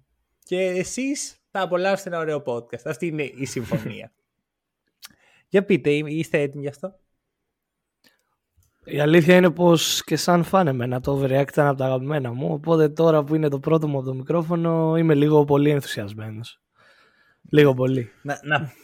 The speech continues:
Speaker 1: να πω ότι ο Χρήστος έχει καβατζώσει θέση στο overreact εδώ και ένα χρόνο, ωριακά.
Speaker 2: Ναι, ναι.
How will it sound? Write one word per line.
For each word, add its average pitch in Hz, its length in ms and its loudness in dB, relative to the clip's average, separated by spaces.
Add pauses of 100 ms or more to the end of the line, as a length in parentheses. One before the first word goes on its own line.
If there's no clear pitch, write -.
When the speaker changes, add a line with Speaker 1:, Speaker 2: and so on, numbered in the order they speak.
(220)
Speaker 1:
να 143 240 -4
πω 170 100 0
ότι 185 160 -2
ο 202 40 0
Χρήστος 202 280 -4
έχει 180 120 -8
καβατζώσει 127 640 -2
θέση 120 160 -4
στο 113 280 -6
overreact 110 500 -8
εδώ 117 200 -8
και 110 140 -12 (480)
ένα 123 220 -4
χρόνο, 131 360 0
ωριακά. 156 500 2
Speaker 2:
Ναι, 151 180 2 (120)
ναι. 160 160 6